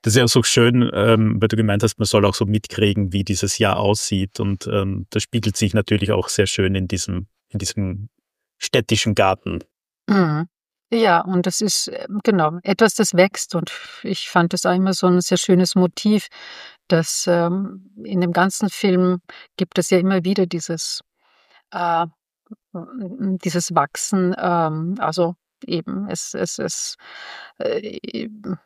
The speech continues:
Speaker 2: wächst nicht nur der Garten, es wächst da etwas in der,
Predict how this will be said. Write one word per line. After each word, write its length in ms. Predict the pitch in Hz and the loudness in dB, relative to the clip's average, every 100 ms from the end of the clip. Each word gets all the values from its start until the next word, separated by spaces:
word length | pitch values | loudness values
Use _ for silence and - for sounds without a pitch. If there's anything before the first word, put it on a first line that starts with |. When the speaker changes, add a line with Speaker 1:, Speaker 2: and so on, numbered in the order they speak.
| _ _ _ | _ _ _
Speaker 2:
wächst 340 | 185 160 - 196 | -2 -2 -2 -4
nicht 200 | - 190 | -2 2
nur 240 | 180 180 - | 2 2 2
der 80 | 175 | 2
Garten, 640 | 180 160 196 - 185 180 | 6 6 4 2 2 2
es 280 | - - - | -2 -6 -4
wächst 320 | 160 - - | -4 -4 -4
da 340 | 170 165 170 170 _ - 196 | -2 0 -2 -6 _ -16 -10
etwas 540 | - 160 - 185 - - | -8 -6 -2 -2 -2 -4
in 200 | 185 170 | -4 -2
der, 240 | 165 | -2